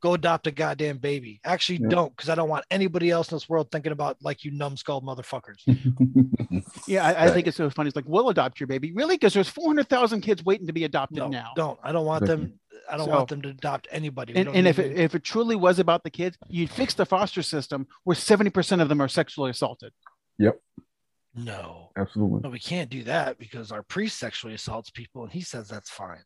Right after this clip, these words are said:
Speaker 3: Yeah. Oh, I, I, I pissed off a couple Christians, um, the past couple
Speaker 1: See,
Speaker 3: days, and I just,
Speaker 1: see
Speaker 3: I
Speaker 1: the pastor jacking off in public?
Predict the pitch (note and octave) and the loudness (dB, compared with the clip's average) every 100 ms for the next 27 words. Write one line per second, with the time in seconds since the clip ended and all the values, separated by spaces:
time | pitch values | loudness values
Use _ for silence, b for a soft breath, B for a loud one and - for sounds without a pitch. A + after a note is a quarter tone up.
0 | _ _ _ _ - - _ _ _ _ | _ _ _ _ -20 -20 _ _ _ _
1 | _ _ _ _ b b b b b E3 | _ _ _ _ b b b b b 2
2 | D#3+ E3+ - D#3+ - D3+ F3 F3 D3+ C#3+ | 4 4 4 2 2 2 0 0 0 0
3 | C#3 C#3 - C#3 B2+ - A#2+ - - B2 | 0 -8 -12 -8 -10 -8 -12 -12 -10 -8
4 | A#2+ A#2 A#2+ C3+ C3 - B2 A#2 A#2+ A2+ | -8 -10 -2 -2 0 -4 -6 -4 -4 -4
5 | A2+ A#2 - A#2 A#3 G#3 E3 D3+ _ _ | -8 -10 -8 -4 0 2 2 -2 _ _
6 | _ - D#3+ D#3+ - E3+ C3+ D#3+ D#3+ E3 | _ -2 0 0 -4 -4 0 -2 0 0
7 | E3+ E3+ F3+ F#3 F3 F#3+ | 0 -2 -2 -2 -2 -6